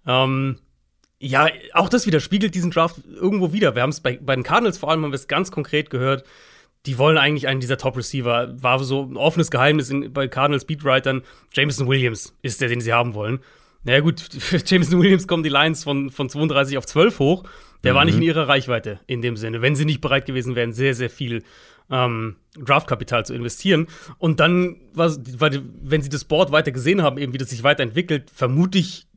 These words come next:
Speaker 1: dass sie das prognostiziert haben eben. Dodson, der früh geht, der ja auch mit ihnen in Verbindung gebracht wurde.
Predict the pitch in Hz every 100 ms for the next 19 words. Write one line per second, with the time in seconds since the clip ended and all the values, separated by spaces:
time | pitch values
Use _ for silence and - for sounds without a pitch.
0 | _ 175 - 131 156 147 - 147 143 135
1 | - 165 139 113 117 113 117 123 139 151
2 | - 156 147 147 139 139 - 151 139 143
3 | 139 127 131 135 143 143 131 123 135 135
4 | 127 123 131 - 131 131